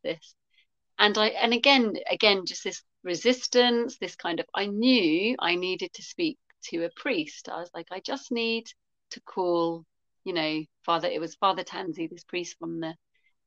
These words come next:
Franciscan Friars. And I didn't really know why it needed to be him. And then I thought, "I won't call him. He'll be busy. I'll call someone else, you know. Um,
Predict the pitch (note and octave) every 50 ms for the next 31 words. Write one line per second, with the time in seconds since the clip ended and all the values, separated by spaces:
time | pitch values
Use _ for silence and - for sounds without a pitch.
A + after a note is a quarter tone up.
0 | _ _ _ _ - F3+ F3 E3 - - - - F#3+ E3 - D3+ D3+ D#3+ E3 E3
1 | F#3+ G#3 G#3+ B3 C4+ C4 C4 B3+ B3 A#3 A3+ A3 G#3 F#3+ F#3+ F#3 F3+ F3 E3+ D#3+
2 | E3 - - - _ E3 E3 G#3 A#3 A3+ A3+ A3+ G#3 G3 G3 F#3 F#3 F3+ - G3
3 | - C4 C#4 D4+ E4 D#4+ - - C#4+ A#3 A#3 B3+ A#3+ A#3 A#3+ B3 B3+ B3 - B3+
4 | A#3 A#3 B3 A#3+ A#3+ A#3 A#3 - - G3+ - - C4 B3+ - - A#3 A3+ A3+ A3
5 | A3 A3 A3 A3 A3 G#3+ - _ _ - A3+ A3 G#3+ G#3+ G#3+ G#3+ G#3+ G#3+ - -
6 | - - - - - - _ _ _ - - F#3+ F#3+ F#3+ F#3 F#3 F#3 F#3 F#3 F#3
7 | F#3 F#3+ F#3 F#3 F#3 -